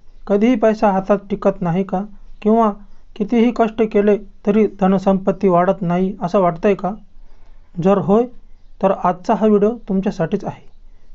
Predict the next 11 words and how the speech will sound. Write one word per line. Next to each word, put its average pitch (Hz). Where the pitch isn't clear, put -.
कारण 208
आज 220
आपण 202
जाणून 196
घेणार 175
आहोत, 170
घरात 220
नेहमी 208
पैशांची 214
बरकत 180
राहण्यासाठी 180